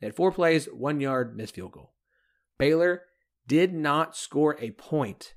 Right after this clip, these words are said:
outside of those first three interceptions in the first half. The credit in this game goes to Baylor's defense. Absolutely goes to Baylor's defense. Oklahoma State got the ball to Baylor's six-yard line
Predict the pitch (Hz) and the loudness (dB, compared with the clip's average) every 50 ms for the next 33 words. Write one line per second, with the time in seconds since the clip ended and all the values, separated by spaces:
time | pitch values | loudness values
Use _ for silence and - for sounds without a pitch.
0 | - _ - - 120 - - - 131 127 127 117 113 110 - - - 127 131 127 | -20 _ -12 -10 -10 -8 -6 -4 -4 -4 -4 -4 -6 -8 -10 -8 -6 -4 -4 -4
1 | - 135 123 117 120 120 120 107 - - - 117 107 104 101 - 98 95 - - | -4 -6 -6 -4 -6 -6 -8 -8 -8 -10 -12 -12 -12 -12 -14 -14 -14 -14 -12 -12
2 | - 80 76 - - _ _ _ _ _ _ _ _ _ _ _ _ _ _ _ | -14 -14 -14 -16 -18 _ _ _ _ _ _ _ _ _ _ _ _ _ _ _
3 | _ _ _ _ _ _ _ _ _ _ _ _ _ _ _ _ _ _ - 113 | _ _ _ _ _ _ _ _ _ _ _ _ _ _ _ _ _ _ -8 -8
4 | 123 - - - 170 165 175 202 196 202 - 190 190 185 185 180 175 180 156 131 | -8 -8 -4 0 2 4 4 4 2 0 0 -2 0 2 0 0 0 -2 -4 -4
5 | 127 107 98 95 90 95 104 _ _ _ _ _ _ _ _ _ _ _ _ _ | -4 -4 -6 -8 -12 -14 -16 _ _ _ _ _ _ _ _ _ _ _ _ _
6 | _ _ _ _ _ _ _ - 127 123 113 113 113 113 113 113 107 104 104 101 | _ _ _ _ _ _ _ -4 -4 -4 -4 -4 -4 -4 -4 -4 -6 -8 -10 -12
7 | 87 - - 71 67 - - - _ _ _ _ _ _ _ _ _ _ _ _ | -12 -14 -16 -20 -20 -20 -20 -20 _ _ _ _ _ _ _ _ _ _ _ _
8 | _ _ _ _ _ _ _ - 113 127 139 160 165 - 170 151 143 135 135 117 | _ _ _ _ _ _ _ -4 0 0 0 0 -2 -2 -4 -2 0 0 -2 -2
9 | 113 - 120 110 104 95 - - 98 - - - - 131 143 156 170 160 170 165 | -4 -6 -6 -6 -8 -10 -12 -14 -16 -16 -16 -12 -8 -6 -4 -4 -2 0 0 0
10 | 160 - 139 147 151 151 151 151 151 - 127 101 - 127 139 160 160 156 139 - | 0 0 0 2 2 2 2 0 -2 -4 -6 -4 -2 0 2 2 2 0 0 -2
11 | - - 185 185 - - 156 143 131 127 123 107 107 95 - - - - | -4 -4 -4 -4 -2 -2 0 0 2 2 0 -2 -4 -8 -12 -14 -20 -20